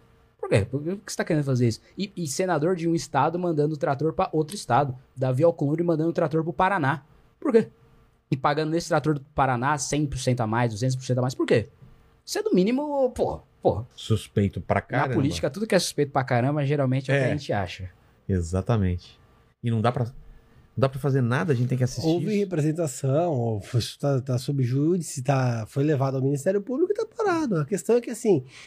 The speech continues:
Speaker 3: eles trabalham no limite da lei. Existe um, um, uma discussão se tudo que é legal é moral, isso tudo que é
Speaker 2: É.
Speaker 3: moral é legal.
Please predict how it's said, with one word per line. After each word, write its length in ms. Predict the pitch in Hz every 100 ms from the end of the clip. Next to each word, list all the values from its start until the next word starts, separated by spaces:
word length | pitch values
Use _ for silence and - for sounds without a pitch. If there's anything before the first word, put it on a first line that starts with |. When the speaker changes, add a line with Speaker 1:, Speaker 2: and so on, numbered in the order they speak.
| -
Speaker 3:
eles 220 | - 170 -
trabalham 420 | 196 175 190 208
no 140 | 202
limite 320 | 196 196 196 196
da 60 |
lei. 120 | 190
Existe 220 | 170 190 220
um, 80 |
um, 800 | 185 110 127 127 143 135 127 123 120
uma 120 | 123
discussão 420 | 123 - 127 170
se 160 | 156 160
tudo 220 | 180 185
que 140 | -
é 120 | 175 156
legal 680 | 147 151 135 147 165 180 -
é 80 |
moral, 500 | 160 170 147 135 135 123
isso 180 | 120
tudo 120 | - 123
que 60 |
é 40 | 101
Speaker 2:
É. 40 |
Speaker 3:
moral 240 | 143 143
é 40 | 156
legal. 260 | 156 127